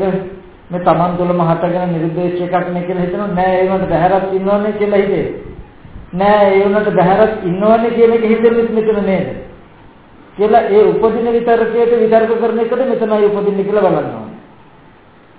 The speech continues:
ඒ විදිහට බලනකොට බලනකොට මේ බහැරට නොයාම හිත වැඩෙනවා. හිත සමාධි වෙච්ච දවසට අපිට පේනවා බහැර අපේ හිතන විදිහ යමක් නෑ කියන එක. එතෙක්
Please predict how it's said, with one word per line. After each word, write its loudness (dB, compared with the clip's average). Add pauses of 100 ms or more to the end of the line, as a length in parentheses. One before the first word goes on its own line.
(240)
ඒ 6
විදිහට 2 (140)
බලනකොට 2
බලනකොට 0
මේ 0 (100)
බහැරට 2
නොයාම 2
හිත -2
වැඩෙනවා. 0 (920)
හිත -2
සමාධි 2
වෙච්ච 2
දවසට 2
අපිට 4
පේනවා 2
බහැර 2 (360)
අපේ 0
හිතන 0
විදිහ -2
යමක් 2
නෑ -2
කියන -4
එක. -10 (1080)
එතෙක් 2